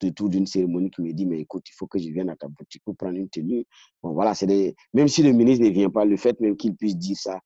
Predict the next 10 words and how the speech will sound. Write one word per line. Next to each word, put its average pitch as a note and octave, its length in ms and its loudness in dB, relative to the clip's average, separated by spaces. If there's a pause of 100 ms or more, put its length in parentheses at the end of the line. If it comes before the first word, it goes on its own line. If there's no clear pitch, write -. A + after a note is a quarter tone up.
(220)
c'est G2 540 0
un G2 40 4
motif F#2 500 -2
de F2 280 0
satisfaction. - 760 -10 (220)
Donc, G2+ 200 -6
c'est - 100 2
pour B2 180 0
dire G2+ 260 0
que, G2 300 0